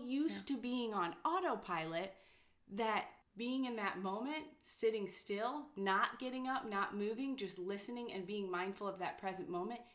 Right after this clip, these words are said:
Speaker 1: is uncomfortable.
Speaker 2: Mm-hmm.
Speaker 1: You're doing it right. That's what I want
Speaker 2: Yeah.
Speaker 1: everybody to know. Like, don't give up in that moment.
Speaker 2: You're
Speaker 1: Stay
Speaker 2: supposed to
Speaker 1: with
Speaker 2: be
Speaker 1: it.
Speaker 2: uncomfortable in the
Speaker 1: Mm-hmm.
Speaker 2: beginning. That's the whole point,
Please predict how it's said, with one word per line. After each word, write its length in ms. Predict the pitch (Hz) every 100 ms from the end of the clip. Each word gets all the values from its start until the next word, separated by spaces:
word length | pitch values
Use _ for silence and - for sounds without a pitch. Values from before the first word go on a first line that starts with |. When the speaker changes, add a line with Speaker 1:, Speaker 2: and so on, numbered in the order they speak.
| _ -
Speaker 1:
is 180 | 226
uncomfortable. 720 | 220 190 180 233 226 196 165 196
Speaker 2:
Mm-hmm. 360 | 185 190 180
Speaker 1:
You're 140 | 175 175
doing 480 | 156 214 220 185
it 120 | 170 - 151
right. 320 | 220 185 143 - _ _ _ -
That's 240 | 220 -
what 100 | 233
I 80 | 196
want 280 | 175 175 196
Speaker 2:
Yeah. 180 | 214 214
Speaker 1:
everybody 420 | 185 180 180 160
to 100 | 160
know. 300 | 165 277 175 165
Like, 200 | 170 165 - _ _ _ -
don't 300 | 226 226 175 - - -
give 220 | 226 196
up 240 | 247 277
in 160 | 190 170
that 220 | 160 151
moment. 380 | 196 240 190 - - -
Speaker 2:
You're 120 | 202
Speaker 1:
Stay 140 | - 202
Speaker 2:
supposed 380 | - 196 185 170
to 20 |
Speaker 1:
with 160 | 196 185
Speaker 2:
be 180 | 190
Speaker 1:
it. 80 | 185
Speaker 2:
uncomfortable 640 | 185 185 180 170 170 175 175
in 80 | 180
the 60 |
Speaker 1:
Mm-hmm. 40 | 190
Speaker 2:
beginning. 380 | 190 185 180 185
That's 200 | 240 -
the 140 | 202
whole 140 | 180
point, 400 | 180 - 208 190